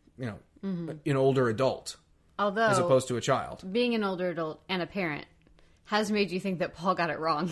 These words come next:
Speaker 2: <laughs> in a certain place.
Speaker 1: Yeah. Well, Paul says, y-, okay, okay.
Speaker 2: Yeah. <laughs>
Speaker 1: So Paul says, "Fathers, don't exasperate your children." And my longstanding understanding of this is that Paul had to have been wrong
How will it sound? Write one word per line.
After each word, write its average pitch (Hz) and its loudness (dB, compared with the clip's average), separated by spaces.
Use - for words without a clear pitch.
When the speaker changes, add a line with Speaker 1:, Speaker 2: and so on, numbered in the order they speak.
Speaker 2:
<laughs> - -16
in 247 2
a 202 2
certain 196 0
place. - 0
Speaker 1:
Yeah. 127 0
Well, 156 6
Paul 226 8
says, 170 6
y-, 139 -4
okay, 135 -4
okay. 135 -6
Speaker 2:
Yeah. 214 0
<laughs> 381 0
Speaker 1:
So 196 4
Paul 214 6
says, 160 2
"Fathers, 165 4
don't 143 2
exasperate 135 0
your 135 -4
children." 147 0
And 139 0
my 147 6
longstanding 139 0
understanding 156 4
of 120 -4
this 127 2
is 123 -4
that 127 0
Paul 160 2
had 214 2
to 240 6
have 214 4
been 190 4
wrong 139 2